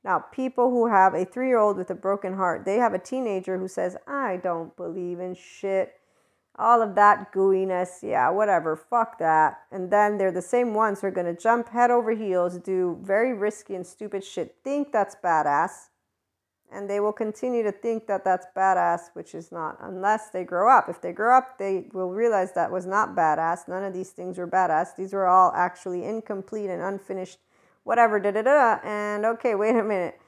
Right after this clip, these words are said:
Badass is actually me being able to have ease in my body, have ease with relate-, so getting out of the hypervigilance, getting out of the, "I'm going to re-traumatize myself" bit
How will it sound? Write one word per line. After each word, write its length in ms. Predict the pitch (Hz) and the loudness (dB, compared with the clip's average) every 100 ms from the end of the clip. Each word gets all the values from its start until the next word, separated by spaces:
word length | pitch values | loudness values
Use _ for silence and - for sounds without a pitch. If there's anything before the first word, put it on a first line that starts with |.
| _ _ _ | _ _ _
Badass 560 | 220 247 269 233 208 208 | 2 6 8 8 6 4
is 120 | 196 | 2
actually 500 | 208 202 202 - 196 | 4 4 2 -4 -4
me 220 | 190 226 | -2 -4
being 260 | 220 202 190 | -2 -2 -2
able 260 | 180 175 180 | -2 -2 -4
to 220 | - 185 | -4 -4
have 320 | 185 175 - | -2 -2 -4
ease 260 | 220 240 220 | -4 -2 -2
in 140 | 220 | 0
my 100 | 202 | 0
body, 580 | 175 180 175 170 170 170 | 4 4 6 4 0 0
have 260 | 190 185 175 | 0 -2 -2
ease 400 | 220 226 226 220 | -4 -2 -2 -4
with 220 | 196 190 | -6 -6
relate-, 320 | 190 185 139 | -6 -6 -8
so 220 | - 196 | -6 -4
getting 340 | 190 190 208 196 | -2 -2 -2 0
out 180 | 170 | 0
of 100 | 180 | 0
the 60 | 180 | 0
hypervigilance, 1000 | 180 180 180 175 202 196 175 151 - _ _ _ _ _ _ _ _ _ _ 214 | 0 -2 -4 -4 -4 -2 -4 -6 -12 _ _ _ _ _ _ _ _ _ _ -8
getting 300 | 196 190 196 | -4 -4 0
out 260 | 170 196 190 | 4 6 6
of 260 | 185 180 _ _ | 2 -2 _ _
the, 480 | 208 196 208 202 196 - - | -12 -6 -2 -2 -4 -8 -4
"I'm 260 | 196 208 | -2 -2
going 280 | 208 220 220 | -2 -2 -2
to 180 | 214 220 | -6 -8
re-traumatize 840 | 208 202 240 233 240 214 208 190 | -8 -2 4 4 4 2 2 2
myself" 640 | 185 180 - 190 175 175 - | 0 -6 0 2 2 0 -8
bit 280 | 180 - | -8 -8